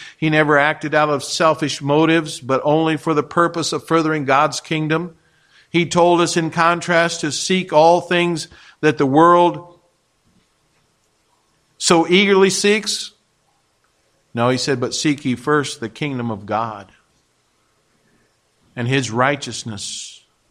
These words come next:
and all these things will be added unto you."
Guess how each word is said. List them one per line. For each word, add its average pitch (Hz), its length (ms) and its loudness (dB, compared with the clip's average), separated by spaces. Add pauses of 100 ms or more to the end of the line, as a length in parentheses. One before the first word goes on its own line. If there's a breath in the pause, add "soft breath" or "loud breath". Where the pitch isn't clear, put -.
(520)
and 120 100 -4
all 127 160 4
these 123 260 0
things 151 400 -2
will 113 80 -6
be 110 180 -2
added 113 280 -2
unto 110 260 -6
you." 104 240 -4